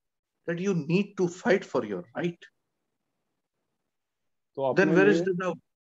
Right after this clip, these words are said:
Speaker 2: जी। तो अपने हक के लिए one has to stand, one has to take a stand.
Speaker 1: You have to take, this is for your self-respect, this is for your atma.
Speaker 2: Yeah,
Speaker 1: This is for
Speaker 2: integrity.
Speaker 1: what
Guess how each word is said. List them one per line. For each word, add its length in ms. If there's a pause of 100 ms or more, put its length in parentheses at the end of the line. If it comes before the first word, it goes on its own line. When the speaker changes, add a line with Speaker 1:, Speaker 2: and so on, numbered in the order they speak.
(240)
Speaker 2:
जी। 180 (1160)
तो 60 (120)
अपने 200 (120)
हक 200
के 100
लिए 260 (680)
one 280
has 240
to 120
stand, 260 (280)
one 280
has 200
to 100
take 220
a 80
stand. 240 (580)
Speaker 1:
You 220
have 280
to 160
take, 200
this 160
is 100
for 180
your 140
self-respect, 720
this 120
is 100
for 160
your 160
atma. 460 (420)
Speaker 2:
Yeah, 140 (220)
Speaker 1:
This 200
is 120
for 200
Speaker 2:
integrity. 120
Speaker 1:
what 140